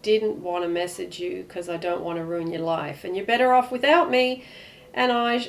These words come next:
that I should find someone who is stable who will keep you happy.' I told him that I still loved him, and he was shocked that I didn't move on, so we did start exchanging texts once in a blue moon,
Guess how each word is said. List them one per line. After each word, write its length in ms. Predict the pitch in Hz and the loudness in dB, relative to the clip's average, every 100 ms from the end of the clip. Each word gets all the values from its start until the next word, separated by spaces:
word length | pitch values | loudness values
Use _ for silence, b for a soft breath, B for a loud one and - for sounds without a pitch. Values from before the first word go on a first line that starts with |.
| - | -6
that 320 | 220 220 - | 0 0 2
I 120 | 208 | 0
should 220 | 202 196 | 0 -6
find 320 | - 220 220 220 | -2 0 0 -2
someone 460 | 208 190 190 190 | -4 -2 -2 -2
who 180 | 185 190 | -2 -4
is 140 | 180 | -4
stable 420 | - 190 180 180 180 | -6 -2 -2 -2 -4
who 200 | 185 185 | -2 -2
will 180 | 180 | -4
keep 420 | 175 - 190 - - | -6 -12 -10 -10 -12
you 180 | 165 175 | -12 -10
happy.' 540 | 139 202 190 - - - - B B B B B | -8 -6 -6 -8 -14 -18 -20 B B B B B
I 100 | 220 | 0
told 300 | 214 247 254 | 4 4 6
him 100 | 240 | 4
that 140 | 208 | 2
I 60 | 190 | 0
still 260 | 196 285 277 | 0 -4 0
loved 280 | 208 196 | 0 0
him, 120 | 202 196 | -2 0
and 120 | 185 | -2
he 60 | |
was 260 | 180 170 160 | -2 -4 -6
shocked 520 | - 233 226 220 - | -6 -2 -2 -2 -10
that 160 | - 180 | -4 -2
I 120 | 175 | -2
didn't 300 | 170 190 185 | -4 -6 -6
move 240 | 170 170 185 | -4 -4 0
on, 420 | 220 226 226 226 - | 0 0 -4 -8 -14
so 280 | - 175 | -8 -6
we 160 | 175 180 | -4 -6
did 260 | 175 208 233 | -4 -6 -6
start 300 | - 190 180 | -4 -4 -4
exchanging 580 | 180 - 180 170 170 | -10 -8 -6 -6 -6
texts 600 | 165 175 170 - 392 427 - | -8 -8 -8 2 2 2 -2
once 320 | 175 180 175 180 | -6 -6 -6 -8
in 60 | |
a 40 | 165 | -8
blue 220 | 175 165 | -6 -2
moon, 400 | 175 262 427 | 2 6 6